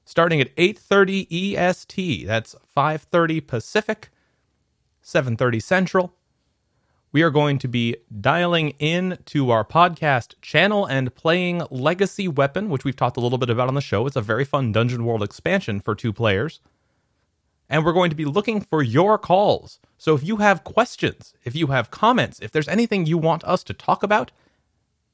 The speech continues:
here's how this works. You're gonna send us a message on Discord, at Voidlight or at Art Projects, with your question.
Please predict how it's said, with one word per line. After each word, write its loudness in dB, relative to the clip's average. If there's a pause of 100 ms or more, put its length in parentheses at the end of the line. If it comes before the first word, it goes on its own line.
(260)
here's 2
how 0
this -6
works. -12 (1200)
You're 0
gonna 0
send 0
us -2
a 0
message 0 (480)
on 2
Discord, -8 (560)
at 2
Voidlight 2
or -2
at 0
Art 2
Projects, -2 (440)
with 0
your 2
question. -2